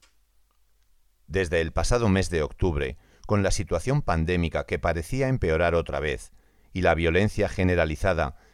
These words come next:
que caracterizaba cada vez más las noticias que se escuchaban, llevo dentro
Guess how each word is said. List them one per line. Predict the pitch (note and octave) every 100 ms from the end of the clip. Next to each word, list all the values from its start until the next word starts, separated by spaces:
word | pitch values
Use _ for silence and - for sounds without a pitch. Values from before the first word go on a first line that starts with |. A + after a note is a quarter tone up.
| -
que | G#2
caracterizaba | F#2+ F2+ - F#2 E2+ D#2+ B2+ B2 -
cada | F#2 E2
vez | F2+ A2
más | F2 F#2+ D2+
las | C#2+ C#2
noticias | C2 F#2 - C#2+ C2
que | -
se | C#2 C2
escuchaban, | B1 - C#2 F2+ D2+ D2 C2 - _ _ _ _ _ -
llevo | F2 G#2+ G2
dentro | G#2 C3+ - A#2+ A2+